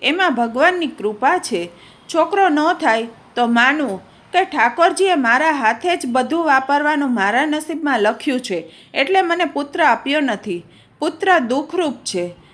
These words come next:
જેને ત્યાં પુત્ર છે, તેને પણ ક્યાં સુખ છે?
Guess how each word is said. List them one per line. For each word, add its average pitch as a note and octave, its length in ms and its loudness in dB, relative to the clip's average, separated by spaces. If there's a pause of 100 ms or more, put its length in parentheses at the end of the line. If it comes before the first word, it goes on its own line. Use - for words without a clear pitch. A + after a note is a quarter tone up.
(140)
જેને D#4+ 280 2
ત્યાં F4 220 0
પુત્ર D#4+ 440 -2
છે, C4+ 280 -2
તેને C#4 320 -2
પણ F#4 220 -2
ક્યાં F4 320 -4
સુખ C4+ 380 -8
છે? D4+ 360 -6